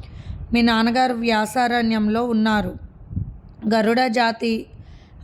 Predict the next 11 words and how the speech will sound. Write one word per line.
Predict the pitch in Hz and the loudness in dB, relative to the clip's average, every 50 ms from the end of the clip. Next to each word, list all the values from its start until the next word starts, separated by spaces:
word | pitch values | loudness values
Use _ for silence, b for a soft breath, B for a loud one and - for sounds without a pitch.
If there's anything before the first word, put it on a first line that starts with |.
| - | -2
ఆదిమవాసులకు | 214 214 214 208 240 247 247 247 240 233 226 214 208 - 233 220 226 214 - 247 | 0 0 2 2 2 2 2 2 2 2 0 0 0 -2 -2 -2 -2 -2 0 0
ఆయుర్వేద | 247 233 214 208 214 226 233 240 247 233 214 | 2 2 2 2 2 0 0 0 0 0 0
గురువులుగా | 240 220 214 226 214 220 220 220 226 208 233 | 0 0 0 0 0 0 0 0 0 0 0
వైద్యం | 233 226 233 214 214 208 196 247 240 233 | 0 2 2 2 2 2 0 0 0 0
చేస్తున్నారు. | 226 - 226 220 208 214 - - 226 214 214 214 202 185 180 170 - - - B B B B B B B B - - | 0 0 -2 -2 -2 -4 -6 -4 -2 0 2 2 0 0 -2 -6 -8 -16 -18 B B B B B B B B -4 -2
ఒక | 226 208 - | -2 0 0
రకంగా | 233 233 226 233 254 254 254 262 | 0 -2 0 0 0 2 2 4
ఆయన | 262 254 247 233 233 247 | 4 2 2 2 2 0
బ్రతికి | 233 233 226 226 220 - 226 - | 0 0 0 -2 -2 -2 -4 -4
ఉండడానికి | 262 247 240 226 226 233 226 233 226 220 220 220 247 226 | -2 0 2 2 2 2 2 2 2 0 0 -2 -4 -6
కారణం | 226 - 226 214 214 208 214 226 247 254 254 | -2 0 0 0 2 0 0 0 0 0 -2